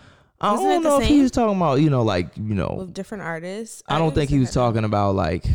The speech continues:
Speaker 1: Beyonce's Lion King album.
Speaker 2: No, no, the, the Disney,
Speaker 1: Yeah,
Speaker 2: uh,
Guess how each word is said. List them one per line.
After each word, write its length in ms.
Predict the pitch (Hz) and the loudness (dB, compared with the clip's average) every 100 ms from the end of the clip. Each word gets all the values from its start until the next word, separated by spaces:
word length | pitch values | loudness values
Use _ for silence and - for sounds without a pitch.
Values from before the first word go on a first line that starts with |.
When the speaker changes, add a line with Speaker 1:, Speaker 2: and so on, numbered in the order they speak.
| - - - | -2 -8 -12
Speaker 1:
Beyonce's 760 | 101 104 104 104 - 98 98 | -6 -4 -2 -4 -2 -2 -2
Lion 340 | 98 98 98 98 | -2 -2 -2 -2
King 260 | 101 98 | -4 -4
album. 380 | 78 92 98 - | -4 -2 -2 -2
Speaker 2:
No, 80 | - | -4
no, 60 | 202 | -6
the, 240 | 202 196 | -8 -8
the 200 | 180 185 175 | -10 -12 -10
Disney, 600 | 196 190 175 151 151 165 _ 131 | -10 -10 -12 -12 -16 -18 _ -4
Speaker 1:
Yeah, 160 | |
Speaker 2:
uh, 80 | 104 | -4